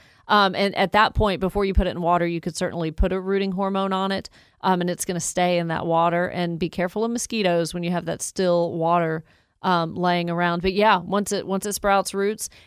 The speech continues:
and then the best time to plant it is gonna be, you know, maybe in the fall. So if you're doing that now,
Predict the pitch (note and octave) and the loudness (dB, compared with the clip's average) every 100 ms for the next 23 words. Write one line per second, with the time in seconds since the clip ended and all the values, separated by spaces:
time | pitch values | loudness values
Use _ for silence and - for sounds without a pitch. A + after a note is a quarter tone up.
0 | - G3 F#3+ F#3 F#3+ F#3 - F#3+ F#3 E3+ | -6 -2 0 0 2 0 0 -2 0 -4
1 | - F3 F3+ G3+ F3 D#3+ F#3 E3+ E3+ E3 | -2 -2 -2 -4 -4 -4 -4 -4 -4 -4
2 | F#3 F3 E3+ E3+ F3 E3 D#3 - D#3+ E3 | -2 -2 -2 -2 -2 -2 -4 0 2 2
3 | F#3+ F#3 E3 F#3 F#3 F#3 F3 E3 D3+ E3 | 0 -2 -2 -2 0 0 0 -2 -2 0
4 | F#3 G#3 E3+ D#3+ | 2 4 4 2